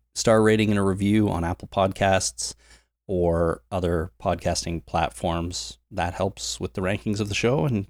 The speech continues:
sort of getting it out there as well, too. So, um, that is also very much appreciated.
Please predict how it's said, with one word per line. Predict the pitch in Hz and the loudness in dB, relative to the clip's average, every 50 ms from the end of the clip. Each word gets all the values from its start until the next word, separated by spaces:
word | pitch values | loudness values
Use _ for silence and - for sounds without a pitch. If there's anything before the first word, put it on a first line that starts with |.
| _ | _
sort | - - - 110 107 | -10 -6 -6 -6 -4
of | 107 | -2
getting | 110 110 113 113 | -2 0 0 2
it | 110 110 | 2 2
out | 113 - | 0 0
there | - 113 113 | 0 0 0
as | 117 107 | 0 2
well, | 117 135 131 123 | 2 2 2 2
too. | - - 175 135 85 80 - | 2 4 4 4 2 0 -6
So, | - - 95 92 90 87 - - - - - _ _ _ - | -4 0 0 0 0 -2 -4 -10 -20 -20 -20 _ _ _ -10
um, | 95 92 92 - - _ | -6 -6 -4 -6 -6 _
that | - 104 101 101 101 95 | -6 -2 0 0 2 2
is | 95 90 95 | 0 0 0
also | 92 85 82 - - 92 80 78 | 0 0 0 -2 -4 -4 -4 -4
very | 78 95 - 76 78 | -4 -4 -4 -4 -4
much | 76 73 - - | -6 -8 -10 -14
appreciated. | - - - 73 - - - - - - - | -14 -12 -10 -10 -10 -10 -10 -10 -10 -12 -14